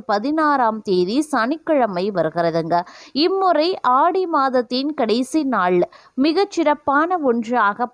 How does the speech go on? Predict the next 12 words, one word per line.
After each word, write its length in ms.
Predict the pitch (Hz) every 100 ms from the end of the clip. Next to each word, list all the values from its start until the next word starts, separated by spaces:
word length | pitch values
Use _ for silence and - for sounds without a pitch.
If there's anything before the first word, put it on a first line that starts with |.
| 185
பார்க்கப்படுகிறது. 800 | 185 - 202 165 160 165 165 - - - -
இந்து 440 | 233 269 302 320
இதிகாசங்கள்ல 1040 | 226 226 247 240 240 302 330 294 262 208 202
அன்பு, 680 | 269 - 190 214 208 190 -
மென்மை 520 | 196 196 226 240 233
மற்றும் 480 | 214 170 - 208 -
இரக்கத்தின் 760 | 220 262 269 311 - 269 262
கடவுளாக 800 | 226 185 196 202 175 170 196 254 220
கிருஷ்ணர் 460 | 180 - 233 196 226 190
அறியப்படுகிறார். 800 | 180 185 185 160 160 165 160 165 - - - -
அசுரரி 800 | 277 311 415 392 349 277 311 -
குரலின்படியே 1040 | 269 226 247 254 247 220 208 202 220 285